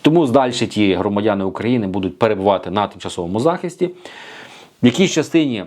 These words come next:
пощастить, вони пройдуть цей відбір і вони в дальнішому отримають цю карту тимчасового перебування, яка їм відкриє двері в інший світ, яка відкриє їм двері можливості отримати кредит, там,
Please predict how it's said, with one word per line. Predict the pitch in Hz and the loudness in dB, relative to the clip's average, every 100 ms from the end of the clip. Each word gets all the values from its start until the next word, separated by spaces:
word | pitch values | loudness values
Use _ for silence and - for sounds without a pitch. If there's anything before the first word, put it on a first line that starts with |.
| - _ | -12 _
пощастить, | 175 160 160 147 - 143 110 104 | 0 0 -2 -4 0 0 0 -2
вони | 113 | -4
пройдуть | 117 123 120 117 101 | -2 0 2 0 0
цей | 107 | -2
відбір | 95 90 98 104 98 | -2 -4 0 0 0
і | 123 | -2
вони | 107 107 107 101 | 0 0 0 0
в | 90 95 | -2 0
дальнішому | 113 117 120 - 101 95 - | 2 4 2 2 -2 0 0
отримають | 131 127 104 107 127 139 - | 0 0 0 0 0 -2 -4
цю | 151 156 156 160 - - | 0 2 4 0 -4 -8
карту | - 127 139 - 175 175 _ _ _ _ | 0 0 0 -4 -6 -6 _ _ _ _
тимчасового | - 123 131 151 147 143 | 0 2 2 2 2 0
перебування, | 139 139 139 127 123 131 147 156 151 | 0 0 2 0 -2 -2 -2 -6 -4
яка | 113 - 101 | -4 -2 -2
їм | 113 110 | 0 -4
відкриє | 107 - 113 110 | -6 -2 0 0
двері | 107 110 113 | 0 2 2
в | 104 101 - | 0 -6 0
інший | 160 151 - 175 | 2 2 0 -4
світ, | - 175 170 | -4 -4 -4
яка | 101 104 95 | 0 0 0
відкриє | 95 104 101 | -2 0 0
їм | 98 | 0
двері | 95 101 98 | 0 2 0
можливості | 98 101 120 110 - 113 95 - - - - | -2 2 2 0 -2 -4 -4 -8 -20 -20 -8
отримати | - 104 98 - | 0 2 2 0
кредит, | 123 131 165 123 - - | 0 4 2 2 -4 -18
там, | 76 | -16